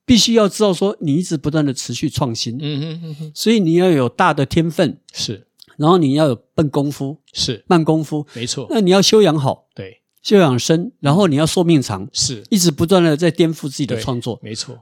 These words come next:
Speaker 1: 哦，这样的话你才能够被市场接受，
Speaker 2: 是。
Speaker 1: 然后人家喜欢收藏你的物件。
Speaker 2: 是。刚刚我们听到廖老师讲到寿命长哦，很少人在提。其实在艺术家这一件事情，这尤其重要。
Speaker 1: 那很重要啊。
Speaker 2: 为什么？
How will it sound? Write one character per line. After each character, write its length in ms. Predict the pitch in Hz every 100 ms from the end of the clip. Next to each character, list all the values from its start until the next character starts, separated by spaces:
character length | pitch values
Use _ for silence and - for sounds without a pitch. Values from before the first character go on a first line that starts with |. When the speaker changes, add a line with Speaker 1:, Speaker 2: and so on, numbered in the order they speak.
| _
Speaker 1:
哦， 180 | 127 117
这 140 | 214
样 100 | 202
的 80 | 170
话 160 | 180
你 140 | 147 123
才 160 | 139
能 180 | 147 139
够 220 | 156 127 - - _
被 460 | 190 165 143 131 123
市 240 | - 208
场 260 | 143 101 - _
接 220 | - 170 160
受， 240 | - 139
Speaker 2:
是。 80 | 123
Speaker 1:
然 100 | 147
后 200 | 156 127
人 200 | - 135
家 140 | 147
喜 100 | 143
欢 160 | 113 135
收 240 | - 156
藏 200 | 147 117
你 60 | 104
的 60 |
物 120 | 110 117
件。 180 | 117
Speaker 2:
是。 60 | 95 _ _
刚 140 | 226
刚 140 | 285 285
我 80 | 143
们 180 | 139
听 160 | 135 170
到 160 | 180 156
廖 300 | 170 147 113
老 160 | 95
师 240 | 87 - 139
讲 200 | 117 104
到 160 | 127
寿 380 | 120 - 202 151
命 180 | 147 127
长 300 | - - 104
哦， 80 | 104
很 180 | 139
少 180 | 160 104
人 100 | 101
在 120 | 123 104
提。 280 | - 98
其 300 | 101 - 139
实 260 | 143 - 139
在 240 | 131 156 -
艺 180 | 175 156
术 280 | 110 151 123
家 200 | 139 135
这 140 | 156
一 80 | 131
件 220 | 123 127
事 180 | 113 113
情， 180 | - 104
这 200 | - 135
尤 200 | 110 123
其 220 | - 113
重 260 | - 107 98
要。 220 | 110 - _
Speaker 1:
那 120 | 180
很 140 | 131 104
重 200 | 131 117
要 140 | 104
啊。 40 |
Speaker 2:
为 100 | 220
什 180 | 170 -
么？ 180 | 98 -